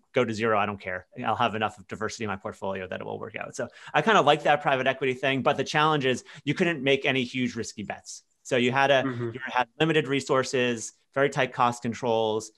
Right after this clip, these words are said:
Speaker 1: Investments had to be very well documented, very solid business case,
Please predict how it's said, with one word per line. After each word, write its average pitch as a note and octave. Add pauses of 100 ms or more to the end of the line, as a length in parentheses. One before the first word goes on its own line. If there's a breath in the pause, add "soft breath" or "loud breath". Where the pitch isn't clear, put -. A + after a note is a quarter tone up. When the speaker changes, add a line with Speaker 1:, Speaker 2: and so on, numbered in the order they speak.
(120)
Speaker 1:
Investments B2
had A#2+
to A2+
be A2+
very C3
well A2+
documented, A2
very B2+
solid A#2+
business G#2+
case, G#2